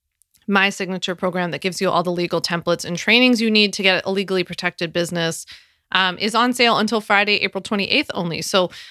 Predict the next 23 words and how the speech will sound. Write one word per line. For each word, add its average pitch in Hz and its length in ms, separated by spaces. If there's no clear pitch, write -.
I'll 226 100
make 254 160
sure 262 140
I 240 40
drop 214 380
the 208 160
link 208 340
to - 160
sign 196 280
up 180 100
for 185 300
the - 80
Copycats 269 480
workshop 240 360
below. 220 600
Use 214 200
that 220 180
coupon 208 360
code 196 300
copycat - 480
twenty-five 180 480
at - 160
checkout. 190 460